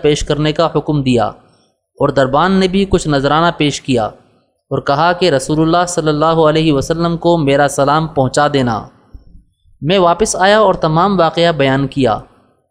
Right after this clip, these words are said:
آپ صلی اللہ علیہ وسلم نے فرمایا، "اس کا ملک ہلاک ہوا۔" بعد ازاں میں نے مری کا سلام پہنچایا اور جو کچھ اس نے کہا تھا وہ بیان کیا۔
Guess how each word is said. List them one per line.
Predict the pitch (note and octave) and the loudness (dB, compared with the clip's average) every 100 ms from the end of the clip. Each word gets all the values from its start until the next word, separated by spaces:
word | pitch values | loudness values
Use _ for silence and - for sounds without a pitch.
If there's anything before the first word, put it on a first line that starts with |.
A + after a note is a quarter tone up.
| _ - | _ -6
آپ | B2+ D3+ | -4 -2
صلی | E3 D#3 | -2 -2
اللہ | D#3 E3 | 0 2
علیہ | E3 D#3 D#3 C#3+ | 2 2 0 -2
وسلم | D#3 D#3+ E3+ | -2 -2 0
نے | E3 | -2
فرمایا، | D#3 C3+ C#3+ D#3+ F3+ F3 - _ _ | 0 0 2 2 0 -2 -16 _ _
"اس | F3+ - | -6 -2
کا | G#3 | 0
ملک | F#3+ F#3+ G3+ G3 - | 2 2 0 -4 -2
ہلاک | C#3+ D3+ D#3 D3 | 0 0 0 0
ہوا۔" | B2 G#2+ G#2+ - _ _ _ _ _ - | 2 2 -2 -12 _ _ _ _ _ -4
بعد | C#3 F#3 | 0 2
ازاں | G3 F#3+ G3+ | 2 2 2
میں | F3+ F3+ | 2 2
نے | F#3+ | 2
مری | E3+ D#3 F#3+ | 2 2 0
کا | F#3 F3+ | -2 -2
سلام | D#3 D3+ D#3+ | 0 0 0
پہنچایا | D#3+ D3 D3+ D#3+ E3+ E3+ - - _ - | -2 0 2 2 2 -2 -10 -20 _ -4
اور | D#3+ | -2
جو | D3+ G#3 | 2 2
کچھ | G#3+ G#3 | 2 -2
اس | F3 F3+ | -4 -2
نے | F#3 | -2
کہا | E3 D#3 E3+ | -2 -2 -2
تھا | F3 F3+ | -2 -2
وہ | F3 | 0
بیان | C#3 C3 D3 D#3+ | 0 0 0 -4
کیا۔ | D#3 B2+ A2 | -4 -4 -4